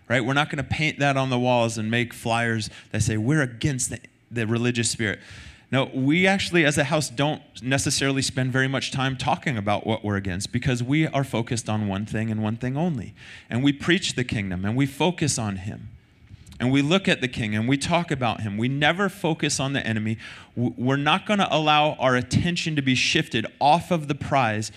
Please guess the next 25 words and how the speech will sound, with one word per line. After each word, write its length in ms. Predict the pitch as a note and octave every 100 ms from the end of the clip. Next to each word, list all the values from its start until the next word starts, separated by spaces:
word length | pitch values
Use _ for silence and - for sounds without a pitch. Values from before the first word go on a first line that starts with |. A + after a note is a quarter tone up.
| -
and 160 | - B2
onto 360 | A#2+ B2+ B2+
lesser 400 | B2 A#2 - G#2+
things. 360 | G2 A#2 F2+ F#2 - - -
And 120 | B2+
so 120 | B2 D3+
when 200 | D3+ D3+
we 100 | C#3+
talk 400 | - F#3 A3+ F#3
about 300 | D#3+ D3 -
the 80 |
religious 400 | C#3 C#3 C#3+ C3
spirit, 340 | - - C#3 -
we're 120 | B2+
not 280 | D#3 G#3+ -
focusing 680 | - - F3 - E3+ D3+ C#3
on 120 | B2+
the 160 | B2 D3
enemy. 260 | E3 A#2+
We're 120 | G#2+
not 240 | B2 D3 -
focused 540 | - D#3+ E3+ E3+ -
on 140 | - C3+
his 240 | B2+ A2+
work, 320 | A#2 D3+ A#2